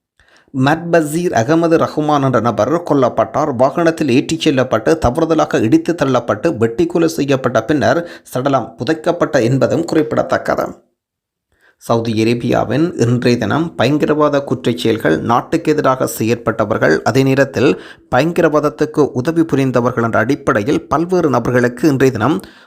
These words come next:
தூக்கு தண்டனை வழங்கப்பட்டிருக்கின்றது. கிட்டத்தட்ட அனைத்து பிராந்தியங்கள் வாரியாக கணக்கில் எடுத்தால் கிட்டத்தட்ட ஐம்பது நபர்கள் இன்றைய தினம் தூக்கிலிடப்பட்டிருக்கின்றனர். பெயர் விவரங்கள் முழுமையாக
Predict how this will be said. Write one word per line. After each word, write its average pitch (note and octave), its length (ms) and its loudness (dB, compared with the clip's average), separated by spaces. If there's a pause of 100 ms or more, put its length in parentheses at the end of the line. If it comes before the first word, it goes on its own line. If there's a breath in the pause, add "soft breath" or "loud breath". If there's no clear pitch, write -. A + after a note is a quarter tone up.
தூக்கு D#3+ 340 -2
தண்டனை B2+ 560 -2
வழங்கப்பட்டிருக்கின்றது. B2+ 1160 0
கிட்டத்தட்ட C3 580 -2
அனைத்து D3 760 2
பிராந்தியங்கள் D#3 720 2
வாரியாக A#2+ 520 0
கணக்கில் D#3 400 -2
எடுத்தால் C3 420 0
கிட்டத்தட்ட C3+ 640 0
ஐம்பது D#3+ 440 -2
நபர்கள் A#2 360 0
இன்றைய B2 360 -2
தினம் A2 380 -4
தூக்கிலிடப்பட்டிருக்கின்றனர். - 1160 -2 (120)
பெயர் D#3 320 0
விவரங்கள் A#2+ 720 0
முழுமையாக C3+ 580 0